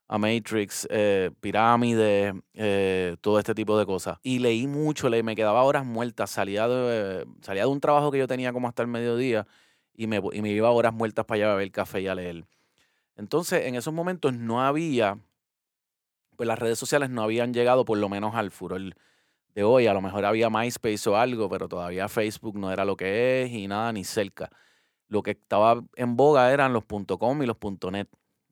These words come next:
Eh, mi papá tenía una computadora en la casa, yo no tenía computadora todavía. Yo tenía samplers y jodiendas, pero no tenía una computadora. Cuando mi papá se iba a trabajar, yo me sentaba en su computadora y me ponía a navegar. Y me dio con buscar a David Icke.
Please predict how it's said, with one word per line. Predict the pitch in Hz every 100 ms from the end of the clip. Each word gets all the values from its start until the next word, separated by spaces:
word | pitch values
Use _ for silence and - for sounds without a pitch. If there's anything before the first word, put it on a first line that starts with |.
| _ -
Eh, | 107 101 98 92 -
mi | 104 107
papá | 95 101
tenía | 107 117
una | 120
computadora | 120 123 127 120 117 123
en | 123
la | 117
casa, | 127 143 117
yo | 110
no | 123
tenía | 127 113 110
computadora | 110 113 110 107 107
todavía. | 104 92 98 98 85 _ _ _ _ _ _
Yo | 101
tenía | 110 113 131 123 113 90 82 _ _ _
samplers | - 120 127 113 98
y | 110
jodiendas, | 107 113 131 120
pero | 113 98
no | 101
tenía | 110 113
una | 110
computadora. | 104 104 92 92 98 90 _
Cuando | 113 110
mi | 110
papá | 98 95
se | 98 131
iba | 123 139 131
a |
trabajar, | 127 127 123 143
yo | 117
me | 101
sentaba | 104 101 104
en | 107
su | 110
computadora | 113 113 107 110 120 117 101
y | 101
me | 98
ponía | 92 92 90 98 101
a |
navegar. | 113 113 101 90 85 _ _ _ _ _ _
Y | 120 185
me | 139
dio | 107 123
con | 156
buscar | 120 - 101
a | 127
David | 151 143
Icke. | 90 -